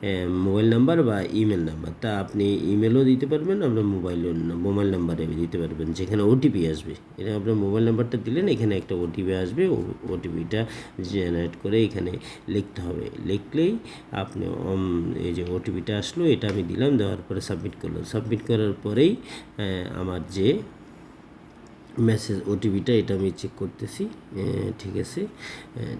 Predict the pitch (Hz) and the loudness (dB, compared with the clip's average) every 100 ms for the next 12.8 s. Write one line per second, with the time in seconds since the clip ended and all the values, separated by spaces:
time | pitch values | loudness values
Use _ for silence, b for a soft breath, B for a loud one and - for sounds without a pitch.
0 | - - - - - - - - - 117 | -8 -6 -4 -6 -8 -10 -12 -14 -8 -4
1 | 98 95 101 110 160 196 B - - 98 | -4 -2 0 4 4 0 B -8 -4 0
2 | 104 87 90 92 92 85 127 117 - - | 0 0 -2 -2 -2 0 2 2 -2 -6
3 | - - - - - - - B B B | -10 -14 -18 -20 -20 -20 -20 B B B
4 | - - - - 117 110 117 117 113 107 | -20 -20 -20 -4 0 0 2 4 4 4
5 | 113 117 190 - - 107 101 98 90 87 | 2 4 2 0 -8 -6 -2 0 0 -2
6 | - 90 90 95 139 B B - 104 101 | -2 -4 -2 0 -2 B B -6 -2 0
7 | 92 92 90 95 - 85 87 92 98 90 | 0 -2 -6 -6 -6 -4 -4 0 2 2
8 | 87 92 87 85 104 101 B B 104 92 | 0 -2 -2 -2 -2 -2 B B -4 -2
9 | 92 90 95 101 - 107 104 92 - 127 | 0 2 0 0 -6 -4 -4 -4 -2 0
10 | 156 - 104 92 90 80 87 - - 95 | 0 -2 -4 -2 -2 -2 -4 -6 -6 -6
11 | 92 - 123 143 107 82 92 92 B - | -6 -4 -2 0 -2 0 -2 -4 B -16
12 | - 104 98 101 85 87 - 196 | -4 -4 -2 -2 -2 -4 0 0